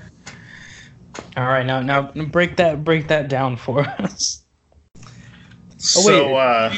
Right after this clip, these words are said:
Speaker 1: you, you, I thought you were going for, like, a birth year Speedmaster.
Speaker 2: Well, if we're talking Grail.
Speaker 1: Yeah, yeah, yeah.
Speaker 2: Yeah. So, as you guys know, <laughs> uh,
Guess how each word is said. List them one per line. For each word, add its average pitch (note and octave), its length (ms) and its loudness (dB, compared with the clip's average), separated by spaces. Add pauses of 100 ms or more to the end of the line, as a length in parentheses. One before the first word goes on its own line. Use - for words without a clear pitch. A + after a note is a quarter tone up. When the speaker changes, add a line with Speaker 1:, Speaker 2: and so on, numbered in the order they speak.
Speaker 1:
you, F#3 140 -2
you, G3+ 60 2
I G3 60 2
thought G#3 180 0
you F3+ 80 2
were D3+ 140 2
going D3 260 0
for, D3 120 -2
like, C3+ 220 2
a B2 60 2
birth C3+ 360 -2
year A2+ 360 -2
Speedmaster. - 840 -6 (760)
Speaker 2:
Well, F3 200 6
if E3+ 120 2
we're F3 80 6
talking D#3+ 400 0
Grail. A2+ 680 -4 (600)
Speaker 1:
Yeah, A2+ 500 2
yeah, G#2+ 200 -6
yeah. G2 320 -12 (460)
Speaker 2:
Yeah. G2+ 340 -14 (680)
So, A#2+ 760 0 (1600)
as C3+ 280 -2
you C3+ 80 0
guys A#2 300 0
know, B2 420 -2 (580)
<laughs> - 520 -20
uh, A#2+ 300 0